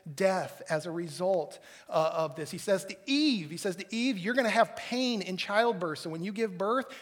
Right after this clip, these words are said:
you're gonna experience chi-, pains now as, as a result of this. So, so ladies, when you get to heaven, you can go up to Eve and say, "Girl, what were you thinking?"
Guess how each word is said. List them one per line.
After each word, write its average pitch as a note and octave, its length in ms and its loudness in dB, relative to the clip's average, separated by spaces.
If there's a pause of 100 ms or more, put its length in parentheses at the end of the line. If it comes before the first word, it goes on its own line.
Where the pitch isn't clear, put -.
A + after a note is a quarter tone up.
you're G3+ 100 -2
gonna A#3+ 140 2
experience A#3 640 -4 (280)
chi-, - 360 -4
pains A3+ 680 -2 (220)
now E3+ 320 2
as, F3+ 200 2
as F3+ 180 2
a - 20 -4
result F3 240 -2
of E3+ 80 -2
this. E3 160 -4
So, F#3+ 220 0 (180)
so F#3+ 120 -2
ladies, G#3 360 4
when G3+ 120 -2
you A3 100 0
get C4 140 0
to A3+ 80 2
heaven, B3+ 540 4 (1200)
you F#3+ 120 2
can B3 80 4
go B3+ 120 8
up B3+ 140 4
to G3 100 -4
Eve B3+ 220 2
and A#3 80 0
say, A3 180 2
"Girl, G#3+ 380 6
what B3 120 6
were A#3 60 -4
you A#3+ 120 -2
thinking?" F3 500 -2